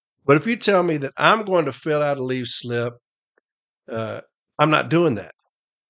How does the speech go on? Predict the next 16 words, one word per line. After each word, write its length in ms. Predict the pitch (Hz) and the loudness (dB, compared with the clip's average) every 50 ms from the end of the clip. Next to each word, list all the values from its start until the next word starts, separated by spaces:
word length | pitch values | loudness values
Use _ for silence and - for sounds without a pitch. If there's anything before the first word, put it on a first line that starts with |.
| _ _ | _ _
I'm 80 | 127 127 | -6 -4
gonna 80 | 120 110 | -4 -4
file 280 | - - 120 113 104 | -4 -4 -4 -4 -4
a 40 | 101 | -6
grievance. 380 | 92 117 113 107 85 - - - _ _ _ _ _ _ _ _ | -6 -6 -8 -8 -8 -12 -20 -20 _ _ _ _ _ _ _ _
But 120 | 143 143 156 | -4 -2 -2
if 140 | 151 - | -2 0
you 120 | 311 339 359 | 0 2 2
want 180 | 302 202 175 | 2 0 0
to 100 | - 175 | -4 -8
fill 240 | 143 - 175 160 151 | -6 -2 2 4 4
out 180 | 147 143 139 135 | 4 4 2 0
a 20 | |
leave 260 | 131 131 131 131 127 | 0 -2 0 0 -2
slip 360 | 120 - - 143 131 131 135 135 | -2 -6 -6 -4 -4 -4 -4 -4
saying 400 | - - 147 135 131 127 123 | -4 0 2 4 4 2 2